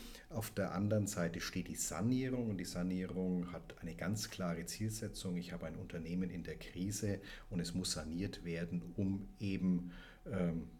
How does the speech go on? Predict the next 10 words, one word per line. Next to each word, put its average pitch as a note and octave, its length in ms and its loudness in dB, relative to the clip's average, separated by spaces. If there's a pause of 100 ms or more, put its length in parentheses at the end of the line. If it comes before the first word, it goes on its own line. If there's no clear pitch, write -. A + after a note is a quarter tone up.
(500)
die E2+ 460 2
Insolvenz, F2+ 1080 0
äh, F2 380 2
zu - 140 -2
vermeiden, E2+ 580 -2
beziehungsweise E2 1000 -4
auch, - 400 -12
äh, E2 280 -6
zu - 160 -6
vermeiden, D2 500 -6